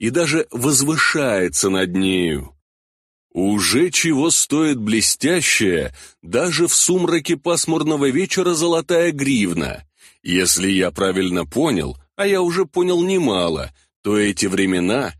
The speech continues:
период Древней Руси, и золото тут, ну, очень дорогой металл. А как иначе,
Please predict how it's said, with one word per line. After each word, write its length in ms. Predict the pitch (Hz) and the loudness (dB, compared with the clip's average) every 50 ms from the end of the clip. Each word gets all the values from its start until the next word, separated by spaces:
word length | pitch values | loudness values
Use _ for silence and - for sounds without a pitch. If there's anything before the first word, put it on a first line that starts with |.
| _ _ _ _ | _ _ _ _
период 460 | - 120 123 123 120 120 120 120 117 110 | -2 -2 0 0 2 0 0 -2 -2 -2
Древней 460 | 123 123 127 117 110 113 117 110 101 | -2 0 0 0 0 0 0 2 2
Руси, 560 | 92 95 92 - - - - 170 143 87 73 - _ _ _ | 2 2 2 2 2 2 2 0 0 -2 -4 -8 _ _ _
и 180 | - 98 104 104 | -2 0 0 0
золото 680 | 92 85 85 87 107 131 156 151 131 113 - 104 90 | 0 0 0 0 0 0 0 0 -2 -2 -2 -2 -4
тут, 340 | - - 87 71 67 - - _ _ - | -2 -2 -4 -4 -6 -8 -14 _ _ -8
ну, 380 | 147 175 196 202 196 175 156 | -4 -2 0 2 2 2 2
очень 380 | 127 110 - - 107 101 104 98 | 2 0 -2 -2 -2 -2 -2 0
дорогой 440 | 104 104 101 104 98 95 98 101 101 | 0 0 0 0 0 0 0 0 2
металл. 560 | 107 113 107 - 107 95 87 76 67 67 69 - _ _ _ _ _ _ _ - | 0 0 0 0 0 0 0 -2 -4 -8 -12 -20 _ _ _ _ _ _ _ -6
А 180 | - 180 220 214 | -4 -4 -4 -4
как 320 | - 131 95 - - - | -2 -4 -4 -2 -2 0
иначе, 560 | 139 151 120 87 73 71 - - - 69 - | 0 0 0 -2 -4 -4 -4 -4 -6 -6 -8